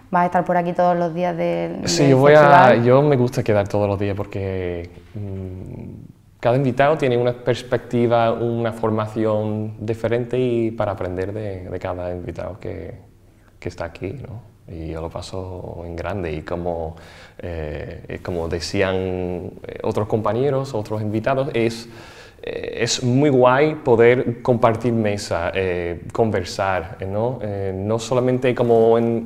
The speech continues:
Speaker 2: otros festivales grandes como de Málaga o, eh, de San Sebastián o unos festivales más grandes, eso es más familiar, eh, no hay como esa división de,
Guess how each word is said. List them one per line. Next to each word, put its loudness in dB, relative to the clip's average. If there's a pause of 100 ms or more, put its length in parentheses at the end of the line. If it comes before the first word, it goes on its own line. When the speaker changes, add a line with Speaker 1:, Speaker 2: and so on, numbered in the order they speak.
Speaker 2:
otros -2
festivales 0
grandes 0
como 0
de 4
Málaga 0
o, -2 (420)
eh, -2
de 0
San -2
Sebastián 2
o 2
unos -4
festivales 0
más -2
grandes, 0
eso 0
es 0
más -2
familiar, 2 (320)
eh, 2
no 6
hay 4
como 2
esa -2
división 2
de, 0